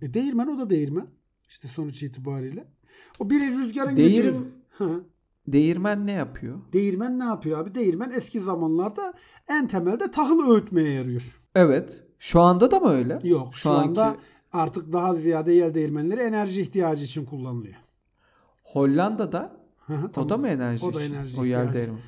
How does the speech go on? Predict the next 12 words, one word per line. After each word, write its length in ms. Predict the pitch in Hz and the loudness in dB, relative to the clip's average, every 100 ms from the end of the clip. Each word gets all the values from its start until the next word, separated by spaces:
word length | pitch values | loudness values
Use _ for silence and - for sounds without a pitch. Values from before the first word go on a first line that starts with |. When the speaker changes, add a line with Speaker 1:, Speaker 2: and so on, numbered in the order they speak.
| - - | -20 -6
Speaker 1:
Onlar 360 | 175 165 147 | -2 -2 -4
da 60 | 143 | -6
enerji 360 | 143 143 139 | -8 -8 -8
ihtiyacı 420 | 143 131 147 139 139 | -8 -6 -8 -8 -10
için 180 | 156 | -14
kullanılıyor 380 | 156 165 240 415 | -8 -6 -6 -4
ama 140 | 381 196 | 0 4
Speaker 2:
Ben 460 | 196 226 220 220 165 | 6 4 0 -6 -2
Speaker 1:
daha 280 | 220 226 247 | 0 2 0
önceden 440 | 208 220 370 381 _ _ 247 | 0 0 -2 -6 _ _ -6
yani 220 | 220 220 | -6 -2
tahıl 400 | 269 320 269 | 0 2 0